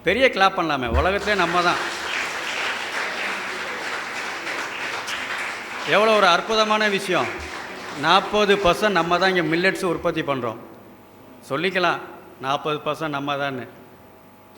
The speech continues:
ஓகேங்களா? நம்ம தான் லைஃப்ல நம்பர் ஒன். ஆனா, மில்லட்ஸு ஒரு வருஷத்துக்கு எடுத்துக்கிறவங்க சதவீதம் பார்த்தீங்க அப்படின்னா,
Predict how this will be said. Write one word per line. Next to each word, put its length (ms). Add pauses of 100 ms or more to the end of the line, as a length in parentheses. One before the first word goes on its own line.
ஓகேங்களா? 600
நம்ம 320
தான் 120
லைஃப்ல 360 (380)
நம்பர் 280
ஒன். 240 (1000)
ஆனா, 600 (840)
மில்லட்ஸு 1000
ஒரு 240
வருஷத்துக்கு 720
எடுத்துக்கிறவங்க 640
சதவீதம் 500
பார்த்தீங்க 280
அப்படின்னா, 460